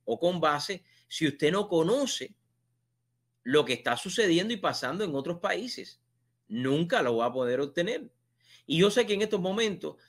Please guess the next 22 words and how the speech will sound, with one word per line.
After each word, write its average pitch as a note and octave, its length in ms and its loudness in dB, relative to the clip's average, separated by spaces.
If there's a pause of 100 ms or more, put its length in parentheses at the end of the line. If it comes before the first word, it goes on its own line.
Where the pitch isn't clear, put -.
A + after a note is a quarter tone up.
(260)
estamos D3+ 400 2
pasando F#3 500 -4 (580)
por C#3 160 2
una F3 200 4
gran E3+ 200 2
situación D3+ 720 -4 (440)
dentro D#3+ 720 0 (220)
de A#2+ 180 0
los A#2+ 140 2
Estados E3 320 2
Unidos F#3 260 0
a D#3+ 40 0
nivel C#3+ 200 0
mundial F3 420 0
debido E3 360 2
a D#3 80 2
este E3+ 220 -2
virus F3+ 260 -4
chino F#3+ 260 -4
o D#3+ 80 4
esta E3+ 180 -2
pandemia. A2 500 -6